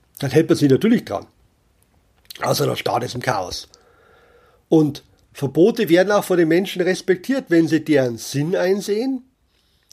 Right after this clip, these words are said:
und wenn sie deren gerechte Umsetzung sehen. Also zum Beispiel das Maskengebot,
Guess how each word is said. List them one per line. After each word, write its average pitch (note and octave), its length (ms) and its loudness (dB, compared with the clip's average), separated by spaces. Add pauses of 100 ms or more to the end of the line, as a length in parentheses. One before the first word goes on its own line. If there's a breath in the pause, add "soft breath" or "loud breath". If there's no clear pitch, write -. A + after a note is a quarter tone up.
(100)
und E3 160 2
wenn F#3 220 4
sie G3 180 0
deren F#3 320 2
gerechte F3+ 480 -2
Umsetzung A3 580 2
sehen. G2+ 320 -10
Also C#3 320 -2
zum B2+ 160 -6
Beispiel C3 520 -6 (1800 soft breath)
das C#3+ 220 -6
Maskengebot, G3 1120 0